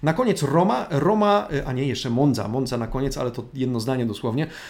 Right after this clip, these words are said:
<clears throat> Roma, która, e, obsadza rolę w klubie, Roma, która mierzy się ze zmianą, dużą zmianą, e, w strukturach klubu, em, o tym już mówiliśmy,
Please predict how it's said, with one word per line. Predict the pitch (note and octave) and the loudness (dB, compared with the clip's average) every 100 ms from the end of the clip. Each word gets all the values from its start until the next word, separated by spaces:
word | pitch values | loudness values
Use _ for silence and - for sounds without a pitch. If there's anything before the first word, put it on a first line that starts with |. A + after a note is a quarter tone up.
| - | -6
<clears throat> | D#3 - D#3+ | -2 4 6
Roma, | C3+ E3+ F#3 | 6 4 4
która, | - - D#3 C#3+ C3 C3 C3+ C#3 | 0 -2 0 2 2 0 -2 -2
e, | B2+ B2 B2 - | 0 0 -2 -2
obsadza | D#3 - G#3+ D#3+ | -2 0 0 2
rolę | B2+ A#2 F3 G#3+ | 2 2 2 0
w | - D3 - | -6 -8 -4
klubie, | C3+ B2 D#3 C#3+ C3+ | -4 -2 0 0 2
Roma, | C3+ D3 C3+ | 2 2 0
która | - C3+ B2+ | -2 -2 0
mierzy | C#3 B2+ | 0 -2
się | B2 B2 | -2 -4
ze | A2 | -2
zmianą, | A2+ A#2+ D#3+ D#3 | -2 2 2 2
dużą | B2 D#3+ C#3+ | 0 0 2
zmianą, | A#2+ C#3 C#3+ C3 - - - C#3+ | 0 0 -2 -4 -6 -18 -14 -4
e, | B2+ | -2
w | B2 | -2
strukturach | - C3+ F3 D#3+ - | -6 -4 -4 -4 0
klubu, | E3 D3+ D3+ - | 0 2 -2 -2
em, | B2+ B2 B2 B2 - | -2 -2 -2 -6 -6
o | C3+ | -2
tym | C#3 | 0
już | B2 B2+ | 0 -2
mówiliśmy, | B2 G3 D#3+ D3 | -2 -2 0 -2